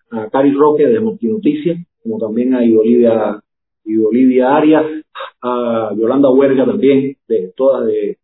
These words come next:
Martín Noticias, y también en especial a Ninosca Pérez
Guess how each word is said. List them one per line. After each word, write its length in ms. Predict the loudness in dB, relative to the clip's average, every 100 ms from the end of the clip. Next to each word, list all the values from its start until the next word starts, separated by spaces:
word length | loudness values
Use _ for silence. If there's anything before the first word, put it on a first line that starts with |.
| _ _
Martín 280 | -20 -4 -2
Noticias, 440 | 0 0 0 -2 -4 -16 _
y 80 | -2
también 300 | 0 2 0
en 60 | 0
especial 600 | -2 0 0 2 0 -4
a 580 | -8 -4 -2 -2 -2 -6 -10 _ _ _
Ninosca 380 | 0 0 0 0
Pérez 200 | 2